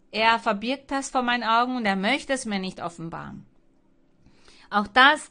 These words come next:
sagten die Propheten manches Mal. Und genau deshalb, weil der Geist des Herrn über die Propheten kam,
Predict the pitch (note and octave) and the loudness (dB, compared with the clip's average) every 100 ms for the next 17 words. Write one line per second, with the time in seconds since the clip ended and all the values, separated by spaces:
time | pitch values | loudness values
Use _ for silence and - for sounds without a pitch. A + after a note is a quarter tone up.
0 | - - - G#3+ G#3 G#3+ G3+ F#3+ G3+ G3 | -20 -8 0 2 0 -6 -6 -6 -8 -6
1 | A3 G#3+ G#3+ F#3+ F#3 G3+ A3+ G#3+ A3 G#3 | -2 -4 -4 -6 -4 -4 -6 -8 -4 -2
2 | G#3+ G#3+ _ _ - _ _ _ _ _ | -4 -10 _ _ -20 _ _ _ _ _
3 | _ _ _ _ _ _ G3+ G#3 G#3+ A3+ | _ _ _ _ _ _ -2 0 4 4
4 | A#3 G#3+ G#3 F#3+ D#3 D#3 - _ _ G3 | 4 2 -2 -4 -6 -6 -12 _ _ -2
5 | G3+ G3+ A#3+ D#4+ E4 D#4+ D4+ C#4+ C#4+ C4+ | 0 6 6 6 0 0 4 4 4 -2
6 | C4 B3+ B3+ C4+ C4 B3+ B3+ A#3+ | -2 -4 -2 -2 -2 -2 0 0